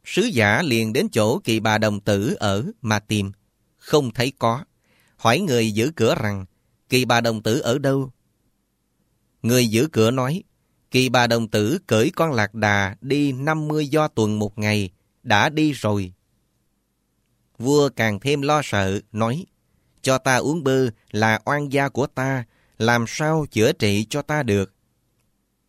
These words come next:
Lúc ấy, nhà vua có một người đi bộ giỏi, tên là Ô, một ngày có thể đi sáu mươi do tuần. Vua liền kêu đến bảo, "Ngươi có thể truy đuổi kỳ bà đồng tử được chăng?" Người ấy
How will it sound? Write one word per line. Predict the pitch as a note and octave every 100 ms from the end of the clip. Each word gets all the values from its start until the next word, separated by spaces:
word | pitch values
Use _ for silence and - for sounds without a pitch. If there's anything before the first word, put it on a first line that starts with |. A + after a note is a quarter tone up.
| _ _ _ _
Lúc | G#2 A#2 -
ấy, | A#2 B2 F#3+ - _ _
nhà | A2+ A#2+ A#2
vua | C3 D3+ C#3+
có | - G#3
một | C3+ A2
người | A2 A2 G#2+
đi | D3+
bộ | B2 G2+ G#2+
giỏi, | G2+ F#2 F3 - _ _ -
tên | E3
là | B2+ G2 -
Ô, | A2+ C#3 C3+ - _ _ _ -
một | A#2+ A#2
ngày | A#2 A#2 A2
có | G3
thể | D#3 A#2+
đi | D3 D3 C#3+ B2
sáu | - C#3+ G3+
mươi | E3+ D#3
do | D#3
tuần. | - G#2 G2 F2+ - _ _ _ _ _
Vua | C#3+ E3
liền | B2+ A2 G#2
kêu | C#3 C#3+ C#3
đến | B2+ C3+ G#3 -
bảo, | A2 F#2+ F#2 G3 _ _ _ _ _ _ _ -
"Ngươi | B2 C3+ B2+
có | - -
thể | G#2+ G2+ D3+ -
truy | D#3 C#3+
đuổi | G#2 A#2+ A3
kỳ | A#2 A2
bà | A2 G#2+
đồng | A2 G2+
tử | G#2+ B2
được | D#3+ G#2+ -
chăng?" | C3+ C#3 C#3 _ _ _ _ _ _ _ _ _ _ _ _ -
Người | A2 G#2
ấy | A2+